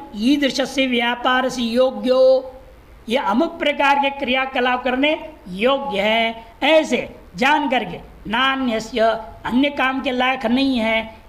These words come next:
इत्येवं ऊहापोह कुशलः। उसको ने कहा था कि जो है आप तो क्रमकृत प्रयुक्ति, उसके लिए कह रहे आगे, राजसभायाम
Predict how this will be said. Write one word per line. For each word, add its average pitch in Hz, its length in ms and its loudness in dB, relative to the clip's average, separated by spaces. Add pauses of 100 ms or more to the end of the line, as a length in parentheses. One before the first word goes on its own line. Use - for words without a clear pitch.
इत्येवं 277 500 0 (300)
ऊहापोह 262 840 2
कुशलः। 240 580 0 (1300)
उसको 262 260 0
ने 254 220 2
कहा 240 240 2
था 311 720 2
कि 247 120 -2
जो 254 120 2
है 247 500 -2 (920)
आप 247 440 2
तो 247 260 4 (1120)
क्रमकृत 254 680 0 (760)
प्रयुक्ति, 254 1000 -2
उसके 277 200 0
लिए 277 120 2
कह 254 180 0
रहे 240 120 -2
आगे, 220 280 -4 (1700)
राजसभायाम 302 1120 4